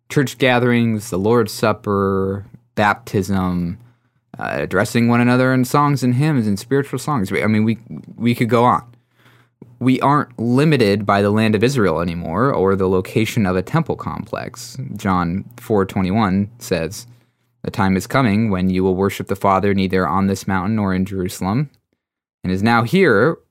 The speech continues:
when true worshipers will worship the Father in spirit and truth," right? But that doesn't mean we're not in danger of doing the same things the Israelites did with the set-apart places and practices God gave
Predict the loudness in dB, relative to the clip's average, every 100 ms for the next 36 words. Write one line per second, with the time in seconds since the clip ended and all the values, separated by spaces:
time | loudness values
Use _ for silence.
0 | _ _ -4 0 2 2 0 0 2 4
1 | 2 0 0 2 2 0 2 2 2 2
2 | 0 -2 -4 0 2 2 0 -2 -2 -2
3 | 0 -2 -2 -4 -6 -4 -6 _ -20 -20
4 | _ _ 2 4 4 4 4 4 4 4
5 | 4 2 4 4 4 2 2 4 4 2
6 | 2 2 0 2 2 0 -4 -8 -2 0
7 | 2 0 -2 -8 -14 -4 0 2 0 -2
8 | -4 -4 -2 0 2 2 -2 -6 -4 -2
9 | -2 -6 -16 _ _ _ _ _ _ _
10 | _ -6 -2 -4 0 0 0 0 2 0
11 | -6 _ -2 -2 0 -4 -4 -6 -2 -2
12 | -4 -8 -4 -4 -6 -2 0 0 -2 -8
13 | _ -2 0 0 -4